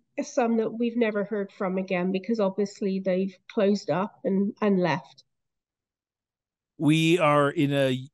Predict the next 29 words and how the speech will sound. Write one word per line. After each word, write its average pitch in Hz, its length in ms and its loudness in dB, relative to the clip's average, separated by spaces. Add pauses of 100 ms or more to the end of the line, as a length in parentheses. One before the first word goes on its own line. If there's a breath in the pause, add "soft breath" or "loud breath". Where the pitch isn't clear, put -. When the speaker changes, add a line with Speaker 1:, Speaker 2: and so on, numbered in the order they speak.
Speaker 2:
uh, 123 420 -2
an 143 300 -4
era 147 360 4
of 135 220 -4
unknown. 120 760 -4
We're 117 140 -2
going 131 300 0
into 127 320 0
a 120 60 -2
provincial 117 560 -6
election, 123 520 -2
and 117 160 -4
this 123 280 -6
issue, 131 600 0 (440 loud breath)
while 143 340 4
it's 143 180 -2
important 139 500 -4
in 131 200 -4
March 131 320 -2
of 123 100 -4
twenty 127 260 -4
twenty-three, 160 720 -2
May 139 460 0
twenty 135 260 -4
twenty-three 123 440 -8
might 123 260 -6
be 117 120 -4
completely 117 520 -6
different. 113 480 -6